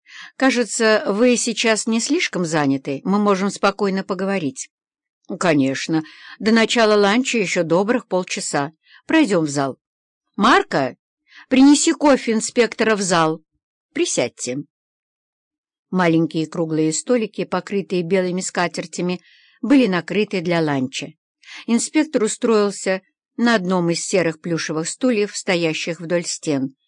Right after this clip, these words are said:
И впрямь приятное местечко. «Вы, должно быть, неплохо знаете семью?» Я? Ну, я здесь уже двадцать девять лет.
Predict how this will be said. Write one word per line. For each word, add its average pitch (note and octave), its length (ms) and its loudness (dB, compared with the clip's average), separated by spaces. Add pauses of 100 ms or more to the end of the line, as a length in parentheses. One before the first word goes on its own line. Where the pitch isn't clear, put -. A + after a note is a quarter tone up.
(220)
И C4+ 80 -2
впрямь F3+ 460 -2 (140)
приятное E3+ 560 0
местечко. D#3 640 -4 (1160)
«Вы, A3+ 320 2
должно G#3+ 460 2
быть, G3+ 220 0 (280)
неплохо G3 580 0
знаете E3 580 0
семью?» D#3 680 -2 (800)
Я? D3+ 420 0 (640)
Ну, F4 480 4
я C#4+ 300 6
здесь A3 380 2
уже G3 220 2
двадцать F3+ 640 0
девять E3 440 0
лет. C#3 340 -2